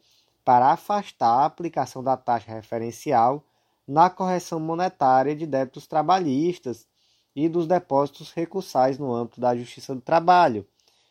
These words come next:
porque o artigo oito sete nove, parágrafo sétimo,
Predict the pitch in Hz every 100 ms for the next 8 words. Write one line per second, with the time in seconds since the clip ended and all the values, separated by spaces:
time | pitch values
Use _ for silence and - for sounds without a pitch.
0 | _ _ - 170 - 190 214 190 147 151
1 | - - 220 208 202 - _ 156 190 208
2 | 190 - 143 127 117 110 - 107 104 104
3 | 101 - - - 147 185 - 107